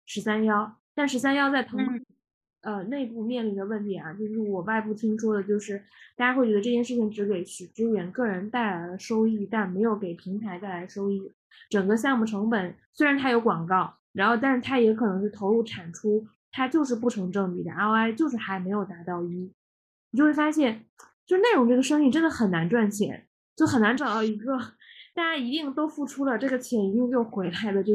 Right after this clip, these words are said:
Speaker 1: 件事情，就有点像投资一样，这就涉及到我们下面的一个问题。我觉得这种大众平台财经的内容悖论，我还挺想听你来说一说的。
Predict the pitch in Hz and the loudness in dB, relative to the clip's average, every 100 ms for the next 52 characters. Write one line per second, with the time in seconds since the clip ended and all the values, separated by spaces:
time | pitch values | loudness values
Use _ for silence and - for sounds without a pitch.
0 | 208 214 208 226 208 202 180 - - 294 | 4 2 -2 0 -2 -2 -8 -12 0 4
1 | 214 269 285 202 202 226 202 - 196 202 | 4 4 2 0 0 -2 -2 -4 -2 -2
2 | 311 381 185 170 170 - - - 311 302 | 0 -2 -2 -8 -12 -16 -20 -4 0 0
3 | 349 320 277 262 202 175 170 - _ - | 2 2 4 4 2 0 -6 -8 _ -4
4 | 403 349 226 190 180 170 185 180 180 180 | 0 2 2 2 -2 -4 -4 -4 -4 -6
5 | - 196 - 208 214 233 262 233 214 254 | -10 -12 -4 -2 0 0 0 0 0 -2
6 | 240 220 190 202 185 190 190 180 180 202 | -2 -6 -12 -12 -14 -16 -18 -20 -14 -10
7 | 214 226 202 202 208 160 143 _ _ 185 | -8 -8 -10 -10 -10 -12 -18 _ _ -12
8 | 190 202 214 214 190 165 - 214 196 165 | -10 -10 -8 -8 -8 -12 -8 -8 -8 -10
9 | - - 214 196 196 - - | -16 -10 -4 -4 -6 -14 -18